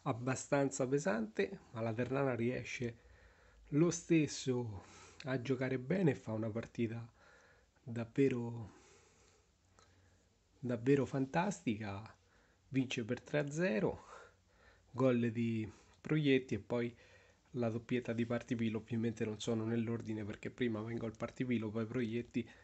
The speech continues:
e poi c'è il tre a zero finale di Partipilo. Quindi decisivi quest'oggi questi due giocatori, eh,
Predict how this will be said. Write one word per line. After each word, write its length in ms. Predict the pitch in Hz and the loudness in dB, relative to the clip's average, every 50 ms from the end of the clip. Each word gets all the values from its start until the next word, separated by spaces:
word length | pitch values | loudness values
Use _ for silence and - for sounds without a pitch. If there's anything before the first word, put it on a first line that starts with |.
| - _ _ | -20 _ _
e 120 | - 120 | -12 -12
poi 240 | - - - 113 113 | -12 -8 -6 -6 -4
c'è 80 | 113 110 | -4 -4
il 120 | 107 104 | -6 -6
tre 140 | - - 113 | -6 -6 -4
a 80 | 107 98 | -4 -2
zero 380 | 107 113 113 110 110 107 - - _ _ _ _ - - - - _ _ | -2 -2 0 0 -2 -6 -8 -14 _ _ _ _ -20 -20 -20 -20 _ _
finale 460 | - - 131 113 113 113 117 113 110 | -4 0 2 2 2 2 0 0 0
di 260 | 107 113 110 110 107 | 0 0 0 0 0
Partipilo. 720 | 110 117 113 - - - 156 170 196 190 143 107 98 92 82 - - - - - - - - - _ _ _ - - - - _ _ | -2 -4 -4 -4 -6 -6 -4 -2 0 0 0 0 0 -2 -6 -8 -14 -20 -20 -20 -20 -20 -20 -20 _ _ _ -20 -20 -20 -20 _ _
Quindi 320 | - - 147 131 123 131 120 | 6 6 6 8 8 4 6
decisivi 680 | 113 120 113 - 135 113 113 131 139 127 120 110 - - _ _ _ _ _ - _ _ _ _ _ _ - - - - | 6 6 6 6 4 4 4 4 4 4 2 -2 -4 -10 _ _ _ _ _ -20 _ _ _ _ _ _ -20 -20 -20 -12
quest'oggi 560 | - - 120 101 - - 131 127 120 101 107 113 | -4 -2 -2 -2 0 0 0 0 2 0 0 0
questi 380 | 107 113 104 - - 120 113 | 0 0 -2 -2 -4 -4 -2
due 160 | 110 120 127 | 0 0 0
giocatori, 680 | 120 - 135 117 117 120 113 120 123 120 113 113 113 117 - - - - - - - - - - _ _ _ _ _ _ _ _ _ _ | 0 0 -2 0 0 0 -2 -2 -2 -2 -2 -4 -4 -6 -8 -12 -20 -20 -20 -20 -20 -20 -20 -20 _ _ _ _ _ _ _ _ _ _
eh, 280 | - 120 110 107 107 | -8 -6 -4 -4 -6